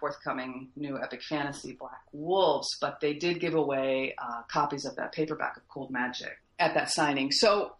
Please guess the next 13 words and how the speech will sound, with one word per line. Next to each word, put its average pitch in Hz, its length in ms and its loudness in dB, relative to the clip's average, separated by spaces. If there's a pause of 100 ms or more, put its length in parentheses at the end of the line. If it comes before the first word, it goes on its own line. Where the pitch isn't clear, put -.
uh, - 160 -4
so 214 220 2
I 208 100 8
was 208 220 0
kind 180 260 -2
of, 160 160 -4
so 165 360 -4
I 180 120 4
was 185 220 -6
invited 139 560 -6
to 151 120 -12
go 131 240 -10
there, 127 260 -10